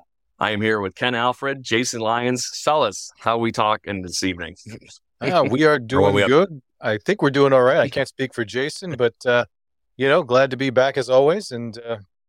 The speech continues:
Speaker 2: it's getting still pretty dark out here. So hopefully the sunlight will start hit-, hitting around seven o'clock in the, uh, Toronto time zone.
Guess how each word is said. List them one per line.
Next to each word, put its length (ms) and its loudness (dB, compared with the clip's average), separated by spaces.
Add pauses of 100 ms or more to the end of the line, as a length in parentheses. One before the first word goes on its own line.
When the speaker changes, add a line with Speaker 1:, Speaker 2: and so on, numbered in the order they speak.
(180)
Speaker 2:
it's 120 -20
getting 280 -4
still 280 -8
pretty 260 -4
dark 260 -2
out 120 -4
here. 140 -6
So 120 -4
hopefully 240 2
the 80 -4
sunlight 380 0
will 80 -8
start 260 -6
hit-, 280 -8
hitting 280 -6 (420)
around 300 -2
seven 240 -4
o'clock 500 0
in 200 -8
the, 220 -4
uh, 100 0 (320)
Toronto 320 -4
time 280 -2
zone. 180 -4